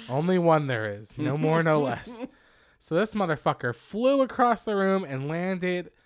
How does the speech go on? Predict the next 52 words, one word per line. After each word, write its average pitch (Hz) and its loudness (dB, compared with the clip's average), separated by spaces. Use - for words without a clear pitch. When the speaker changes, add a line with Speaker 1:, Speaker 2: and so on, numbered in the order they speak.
Speaker 1:
on 156 0
the, 147 -2
on, 135 -2
on 131 -8
the 135 -2
wall, 160 4
but 127 -4
because 196 -2
all 170 2
the 160 0
lights 185 -2
were 151 2
off 131 2
and 139 -10
the 120 -10
T 175 -10
V 208 -4
was 143 -2
real 123 2
bright, 120 -4
all 160 4
I 175 4
saw 180 2
was 156 0
this 139 -2
Speaker 2:
<laughs> - -14
Speaker 1:
giant 156 0
shadow. 156 0
So 143 -4
I 139 -2
thought 170 2
it 147 -2
was 131 -2
a 120 -2
bat 147 0
or 135 0
a 107 -2
bird. 175 4
And 190 0
these 240 2
Speaker 2:
<laughs> 240 0
Speaker 1:
things 254 0
are 170 6
about 127 0
three 175 -2
inches 160 -4
long 143 0
and 117 -6
two 156 0
inches 120 -6
thick, 120 -6
too. 110 -8